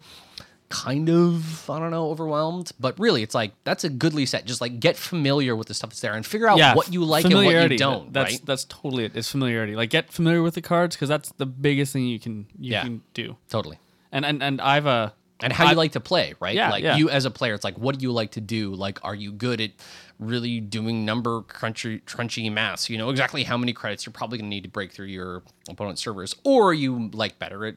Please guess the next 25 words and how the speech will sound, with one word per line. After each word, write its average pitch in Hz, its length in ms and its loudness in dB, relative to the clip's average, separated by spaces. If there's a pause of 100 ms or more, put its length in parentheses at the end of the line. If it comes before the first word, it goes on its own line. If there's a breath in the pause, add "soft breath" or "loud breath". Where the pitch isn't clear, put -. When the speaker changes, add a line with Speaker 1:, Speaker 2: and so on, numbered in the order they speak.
Speaker 1:
at, 110 140 -4
at 123 160 -12
bluffing 127 440 0
or 87 100 -14
just, 90 180 -12
like, 98 160 -8
playing 104 220 -12
a 101 40 -12
good 110 180 -8
table 160 280 -2
game 92 280 -2
or 92 60 -6
whatever? 135 340 0
It's - 140 -12
like, 87 220 -10 (320 soft breath)
that's 131 320 -2
important 120 320 -6
stuff - 140 -10
to 107 60 -12
figure 101 220 -6
out, 95 60 -2
and 95 80 -8
it - 80 -14
really, 113 400 -10 (100)
Speaker 2:
Yeah. 113 120 -12